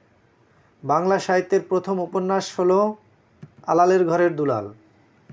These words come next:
বাংলা সাহিত্যের প্রথম সমাজ উপন্যাস আলালের ঘরের দুলাল কখন প্রকাশিত হয়? আঠারোশো আটান্ন সালে। শিক্ষিত লোকেরা অত্যন্ত বুদ্ধিমান, এটি হচ্ছে একটি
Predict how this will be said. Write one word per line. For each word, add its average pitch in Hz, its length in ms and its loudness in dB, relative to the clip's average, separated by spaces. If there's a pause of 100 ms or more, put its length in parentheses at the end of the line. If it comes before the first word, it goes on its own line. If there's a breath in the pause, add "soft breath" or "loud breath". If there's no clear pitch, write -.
(960 soft breath)
বাংলা 180 280 0
সাহিত্যের 180 400 0
প্রথম 190 340 -2
সমাজ 180 360 -2
উপন্যাস 185 460 -4
আলালের 170 440 0
ঘরের 180 240 0
দুলাল 185 240 2
কখন 185 380 -2
প্রকাশিত 185 440 -4
হয়? 185 340 0 (680 soft breath)
আঠারোশো 175 440 -2
আটান্ন 180 440 2
সালে। 123 340 -4 (1500)
শিক্ষিত 180 420 -2
লোকেরা 190 380 4
অত্যন্ত 185 380 -2
বুদ্ধিমান, 165 640 -2
এটি 185 320 0
হচ্ছে 180 380 -2
একটি 220 360 -2